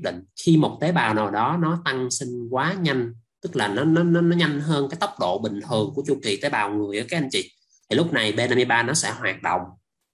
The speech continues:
để nó kìm hãm cái quá trình tăng sinh nó lại và nó làm cho cái mô của mình nó không có phát triển thành khối u bự. Ờ, cho nên khi các anh chị nhiễm phải những cái chủng virus đó,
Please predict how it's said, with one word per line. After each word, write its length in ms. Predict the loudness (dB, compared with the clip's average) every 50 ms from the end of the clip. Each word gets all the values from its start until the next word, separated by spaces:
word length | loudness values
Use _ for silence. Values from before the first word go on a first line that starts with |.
| _ _
để 200 | -2 0 0 0
nó 100 | 0 -2 -2 -4 -6 -4 0
kìm 340 | 2 4 4 4 2 0
hãm 320 | -2 -2 -2 -2 -2 -2 -2
cái 100 | -2 -2
quá 180 | 0 0 -2 -2
trình 220 | -4 -6 -6 -6
tăng 160 | -6 -6 -4
sinh 180 | -2 -2 -2 -2
nó 60 | -2
lại 240 | 0 0 0 -2 -2 -4 -10 _ _ _ _ _ _ _
và 80 | -2 0
nó 100 | 0 2
làm 200 | 2 0 -2 -2
cho 80 | -4
cái 180 | -6 -4 -2 0
mô 180 | 0 2 0 0
của 60 | -2
mình 220 | -2 -4 -4 -4
nó 140 | -4 -4 -4
không 320 | -6 -6 -6 -6 -6 -4
có 440 | -4 -2 -2 0 0 0 0 -2 -6 -14 _ _ _ _ _ -4
phát 120 | -2 0 0
triển 140 | -2 -2 -2
thành 100 | -2 -2
khối 160 | -2 0 2
u 120 | 2 2
bự. 240 | 2 0 -2 -4 -6 -10 -14 _ _ _ _ _ _ _ _ _ _ _ _ _ _
Ờ, 120 | -4 -4 -2
cho 140 | 0 0 2
nên 320 | 2 2 2 2 2 0 -2
khi 180 | 0 0 0 0 0
các 80 | 0
anh 140 | 0 0 0
chị 140 | 0 -2 -2
nhiễm 260 | -2 -2 -4 -4 -4 -4
phải 100 | -4 -2
những 160 | -2 -2 -2
cái 100 | -2 -4
chủng 200 | -4 -6 -6 -4
virus 360 | -2 0 2 4 4 2 2
đó, 60 | 2